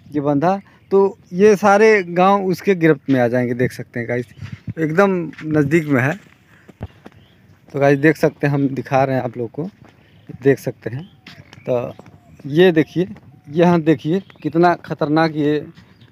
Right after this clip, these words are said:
रास्ता है, ये एकदम सटे हुए हैं बंधे से, एकदम देख सकते हैं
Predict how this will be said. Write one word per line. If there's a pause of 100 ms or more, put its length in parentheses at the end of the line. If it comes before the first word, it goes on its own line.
(100)
रास्ता
है, (180)
ये
एकदम (140)
सटे
हुए
हैं
बंधे
से,
एकदम
देख
सकते
हैं